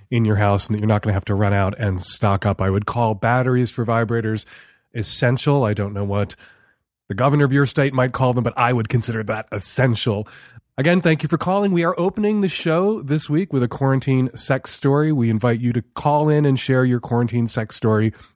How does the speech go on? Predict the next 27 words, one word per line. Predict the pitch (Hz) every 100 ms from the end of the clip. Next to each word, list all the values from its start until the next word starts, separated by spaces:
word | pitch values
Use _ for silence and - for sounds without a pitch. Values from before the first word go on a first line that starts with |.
| -
with | 120
us, | 117 107
two | - 135
oh | 123
six, | - 110 - -
three | 123 117
oh |
two, | 104 107 107 107 - - -
two | 123 113
oh | 104
six | - 107 -
four, | 101 95
and | 104 104
we | 98
might | 98 98 -
open | 113 104 104 113
next | 101 95 -
week's | 98 90 -
show | 87 85 85
with | 87 85 - _ _ -
yours. | 90 82 - -
All | 87
right, | 85 110 110 -
on | 117 110 92
to |
the | 92
regular | 104 139 110 95 95 98